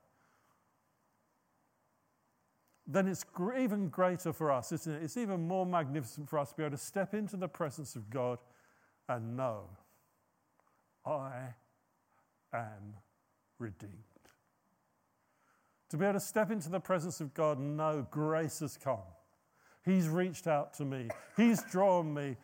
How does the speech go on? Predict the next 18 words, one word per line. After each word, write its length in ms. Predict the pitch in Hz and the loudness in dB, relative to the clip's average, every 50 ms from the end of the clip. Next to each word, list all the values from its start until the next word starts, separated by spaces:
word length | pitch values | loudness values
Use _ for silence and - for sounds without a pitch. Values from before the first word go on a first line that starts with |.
| - - - | -14 -4 0
He's, 300 | - 233 254 247 240 190 - - - - - - - | 4 6 6 6 6 4 2 -2 -8 -14 -6 0 4
he's 260 | 233 269 240 208 - | 6 6 6 6 4
filled 500 | - - - 214 220 220 196 175 147 143 | 0 -4 0 2 4 4 4 2 0 -2
me. 240 | 147 151 143 139 127 - - - _ - | -2 -2 -2 -2 -4 -6 -12 -20 _ -2
He's 580 | - 247 254 240 240 240 240 233 233 - - - - - | 2 2 4 4 4 4 4 4 2 0 -2 -8 -8 0
taken 460 | - 226 254 240 - - 233 240 226 | 2 4 4 4 4 2 0 0 0
every 340 | 226 226 214 214 233 233 220 | 0 0 0 0 0 0 0
sin. 380 | - - - 226 214 202 180 - - - - - 180 | 0 0 0 0 0 0 0 -4 -6 -12 0 6 8
I 140 | 202 254 | 8 8
have 200 | 247 226 180 - - | 8 6 2 4 6
done 300 | 233 240 226 220 220 220 | 6 6 6 6 2 4
nothing. 420 | 226 226 196 - - 196 180 180 | 4 4 4 2 0 -2 0 2
There 160 | 185 226 226 | 4 4 4
is 140 | 226 185 - | 4 2 0
no 300 | 226 226 240 247 240 240 | 0 2 2 2 2 2
worthiness 680 | 226 214 226 233 240 226 202 220 214 214 196 - - | 4 4 4 4 4 4 2 2 2 2 0 0 0
in 180 | 214 202 202 202 | 0 0 2 2
me, 240 | 202 202 196 175 | 2 2 2 2